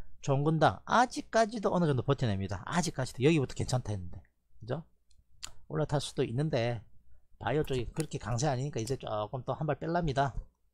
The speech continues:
삼성 바이오로직스 관심 없다 했는데 올라가지 않습니다. 대용제약 제이제이가 힘들게 사고팔고 좀 하다가 익절하고 끝냈답니다. 잘했어. 신라젠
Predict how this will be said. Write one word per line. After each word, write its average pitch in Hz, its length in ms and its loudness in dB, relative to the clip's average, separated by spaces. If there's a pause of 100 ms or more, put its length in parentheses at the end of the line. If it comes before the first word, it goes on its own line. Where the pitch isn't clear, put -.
(2250)
삼성 151 300 -2
바이오로직스 143 580 2
관심 131 360 2
없다 151 180 0
했는데 135 340 0 (160)
올라가지 160 300 4
않습니다. 113 500 -4 (380)
대용제약 147 520 4 (380)
제이제이가 147 720 4
힘들게 160 640 2 (100)
사고팔고 151 500 2
좀 127 140 0
하다가 135 380 2 (800)
익절하고 170 380 4
끝냈답니다. 135 640 -2 (680)
잘했어. - 400 -4 (260)
신라젠 156 540 4